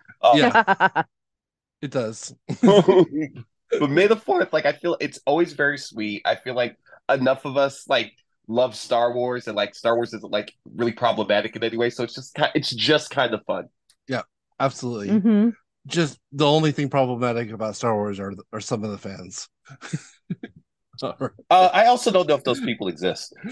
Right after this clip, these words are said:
Speaker 1: or,
Speaker 2: Yeah.
Speaker 1: or they exist merely on the internet. 'Cause I always
Speaker 2: Only on
Speaker 1: tell
Speaker 2: the
Speaker 1: people when
Speaker 2: internet.
Speaker 1: I've, I've, I've gone to multiple j-, Star Wars celebrations,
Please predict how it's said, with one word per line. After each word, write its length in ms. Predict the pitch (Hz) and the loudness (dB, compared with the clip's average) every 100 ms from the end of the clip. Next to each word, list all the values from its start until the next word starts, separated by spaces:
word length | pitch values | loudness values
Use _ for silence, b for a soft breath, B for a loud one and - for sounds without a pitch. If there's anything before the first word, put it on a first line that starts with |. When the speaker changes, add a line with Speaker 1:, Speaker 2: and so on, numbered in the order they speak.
| B | B
Speaker 1:
or, 180 | 143 139 | 6 8
Speaker 2:
Yeah. 120 | 120 104 | 6 4
Speaker 1:
or 160 | 135 135 | 4 6
they 160 | 135 135 | 4 2
exist 380 | 113 139 - | 0 -4 -4
merely 400 | 107 117 117 110 | -2 4 4 6
on 120 | 107 101 | 4 2
the 80 | 104 | 0
internet. 260 | 104 104 | 0 0
'Cause 140 | - 147 | -2 4
I 40 | |
always 180 | 175 165 | 4 6
Speaker 2:
Only 100 | 147 | 4
on 60 | 120 | 2
Speaker 1:
tell 0 | |
Speaker 2:
the 60 | 107 | -2
Speaker 1:
people 100 | 101 | -2
when 40 | 98 | 0
Speaker 2:
internet. 180 | 98 - | -2 -2
Speaker 1:
I've, 140 | 123 - | -2 0
I've, 140 | 135 | -4
I've 80 | - | -2
gone 280 | 123 120 123 | -2 0 -2
to 120 | - | -8
multiple 440 | 104 98 117 - 139 | -6 -6 -6 -10 -14
j-, 100 | - | -12
Star 340 | - - 127 135 | -6 2 4 4
Wars 180 | 147 | 0
celebrations, 800 | - 151 151 156 165 - 185 190 | -2 -2 -2 -2 -4 -4 -6 -6